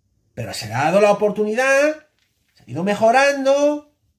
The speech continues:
Y mírala a Vinicius. Jugador top mundial. Y Vitor Roque, el chaval, tiene dieciocho años. Dieciocho años tiene. Con los troncos que tenemos, como Ferran, ¿por qué cojones Xavi no le da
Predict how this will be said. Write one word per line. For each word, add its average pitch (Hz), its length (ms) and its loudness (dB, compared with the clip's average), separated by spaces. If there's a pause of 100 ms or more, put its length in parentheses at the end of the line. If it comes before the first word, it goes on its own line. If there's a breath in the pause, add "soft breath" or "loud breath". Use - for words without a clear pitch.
(140)
Y 160 80 -14
mírala 220 320 -2
a 220 40 -2
Vinicius. - 680 -6 (540)
Jugador 190 400 0
top 208 180 -6
mundial. 120 600 -8 (1080)
Y 156 120 -2
Vitor 202 260 -2
Roque, 208 220 -2
el 196 60 -8
chaval, 190 280 -2
tiene 208 160 -6
dieciocho 160 600 -8
años. 139 540 -12 (680)
Dieciocho 220 840 0
años 208 440 -2
tiene. 190 480 -6 (380)
Con 247 140 2
los 240 180 2
troncos 269 360 2
que 247 100 -4
tenemos, 220 420 -2
como 190 240 -2
Ferran, 247 540 0 (1500)
¿por 185 200 2
qué 233 120 -4
cojones 208 680 0
Xavi 208 320 -2
no 185 140 -2
le 156 120 -4
da 135 360 -6